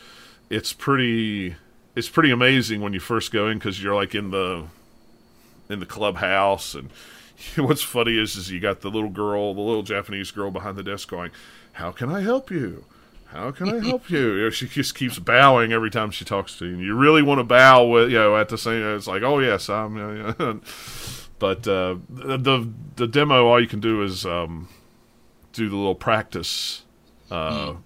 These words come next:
Speaker 1: stuff,
Speaker 2: Still
Speaker 1: which
Speaker 2: gives
Speaker 1: is
Speaker 2: you a taste of it.
Speaker 1: Yeah, it gives you a taste of it. You really, you can really work on your putting and your, your, your driving and things like that. But, um, it's like the, what they,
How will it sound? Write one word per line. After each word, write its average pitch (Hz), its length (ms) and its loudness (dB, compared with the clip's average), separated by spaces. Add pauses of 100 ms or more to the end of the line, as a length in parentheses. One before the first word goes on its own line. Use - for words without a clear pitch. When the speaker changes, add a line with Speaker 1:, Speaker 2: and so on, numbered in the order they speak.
Speaker 1:
stuff, - 380 -4
Speaker 2:
Still - 120 -4
Speaker 1:
which 101 100 -2
Speaker 2:
gives - 120 -4
Speaker 1:
is - 60 -6
Speaker 2:
you - 60 -14
a - 40 -20 (100)
taste 120 200 -6
of - 120 -16
it. - 60 -4
Speaker 1:
Yeah, 196 160 10
it 151 80 4
gives 175 180 4
you 165 60 -4
a - 20 -8
taste 147 220 2
of 135 100 2
it. 123 60 0
You 127 80 0
really, 147 280 4
you 123 160 0
can 123 100 -4
really 127 260 2
work 117 240 0
on 113 80 -2
your 92 100 -6
putting 110 560 0
and 98 140 -4
your, 87 560 -4
your, 90 240 -6
your 87 160 -6
driving 92 580 -4
and 85 120 -12
things 87 260 -10
like 87 200 -10
that. 85 300 -6 (100)
But, 80 180 -10 (560)
um, 82 500 -12 (800)
it's 87 200 -14
like 98 240 -4
the, 82 400 -4
what 104 160 -10
they, 87 240 -4